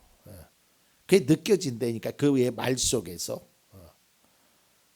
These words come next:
그것도 참 귀한 거죠. 이 말의 표현이라라는 게 그 사람의 인격을 이야기하는 거거든요. "아, 저분은 좀 뭔가가 교회 다니는 그런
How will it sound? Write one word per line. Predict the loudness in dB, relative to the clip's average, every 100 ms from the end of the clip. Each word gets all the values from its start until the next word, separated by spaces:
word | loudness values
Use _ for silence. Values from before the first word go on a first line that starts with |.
| _ _ _ _ _ _
그것도 | 0 2 0
참 | -2 -4 -6
귀한 | -2 0 0 -2
거죠. | -2 0 0
이 | 2 0
말의 | 0 2 2 2
표현이라라는 | 2 2 2 0 2 2 2 0 -2
게 | -2 -2 -4 -12
그 | -4
사람의 | 0 0 0 0
인격을 | 0 2 0 0 -2
이야기하는 | -4 -4 -6 -6 -6 -4
거거든요. | -2 0 -2 -2 -6 -10 -12
"아, | -8 -6 -6 -6
저분은 | -8 -4 -4 -4 -10 -20 -20 -18 -18 -20 -20 _ _ -14
좀 | -10 -4
뭔가가 | -2 -2 -4 0 0 0 -6 -18 _ _ -10
교회 | -2 -2
다니는 | 0 -4 -4 -6 -8 -8
그런 | -2 0 -2